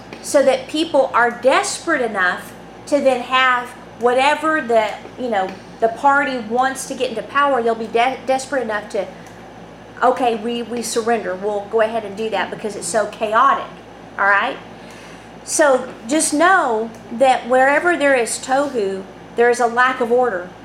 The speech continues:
there's a lack of direction, and there's a lack of organization.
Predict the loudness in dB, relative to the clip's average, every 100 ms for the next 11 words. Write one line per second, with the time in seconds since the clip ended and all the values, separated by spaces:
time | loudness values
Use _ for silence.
0 | -20 -20 -8 0 2 4 4 2 2 -4
1 | -4 0 0 0 -2 -8 -8 -12 -16 -20
2 | -20 -6 -2 0 0 2 0 0 -4 -4
3 | -4 -6 -6 -4 -2 -2 -4 -8 -12